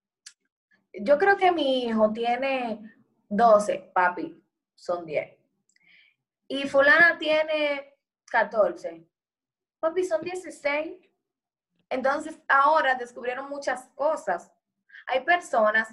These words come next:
que no habían visitado la cocina de su casa, nada más para beber agua. Todos conocieron lo que era fregar,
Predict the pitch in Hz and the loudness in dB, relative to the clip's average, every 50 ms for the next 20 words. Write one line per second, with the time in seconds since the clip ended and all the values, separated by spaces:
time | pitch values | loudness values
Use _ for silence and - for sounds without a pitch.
0 | - _ 254 247 240 233 226 233 233 233 226 262 262 254 262 262 - - 277 - | -14 _ -4 -4 -4 -4 -4 0 0 0 0 0 -2 -4 -6 -10 -12 -12 -4 -2
1 | 220 214 226 233 226 214 214 - 208 - 202 190 190 190 190 190 190 196 196 185 | -2 -2 0 -2 -4 -4 -6 -8 -10 -6 -4 0 2 2 2 0 -2 -4 -8 -4
2 | - 226 285 359 370 - 196 - - - - 202 202 185 175 185 185 180 196 196 | -2 -2 -2 -2 -2 -6 -6 -8 -8 -8 -2 0 2 2 2 0 0 0 2 0
3 | 196 185 190 185 180 180 180 180 180 196 226 - - - - - - _ _ _ | 2 2 2 2 0 0 -2 -2 -4 -4 -4 -4 -6 -8 -10 -12 -20 _ _ _
4 | _ _ _ _ _ _ - _ _ _ 294 339 349 370 370 370 359 311 294 294 | _ _ _ _ _ _ -20 _ _ _ 0 4 4 4 2 4 2 2 2 2
5 | 294 - 294 285 302 311 294 269 247 - 254 247 247 - 247 233 226 233 240 247 | 0 4 4 4 4 4 2 0 0 0 -2 -4 -4 -4 -8 -10 -8 -10 -12 -12